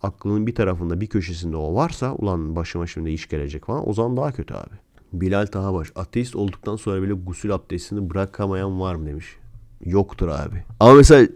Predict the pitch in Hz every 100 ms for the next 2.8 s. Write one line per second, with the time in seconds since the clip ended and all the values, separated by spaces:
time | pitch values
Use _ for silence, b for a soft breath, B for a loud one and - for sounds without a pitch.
0 | 104 110 151 147 - 110 107 120 113 117
1 | 120 127 123 117 104 117 110 107 107 87
2 | 80 73 71 - - 107 123 -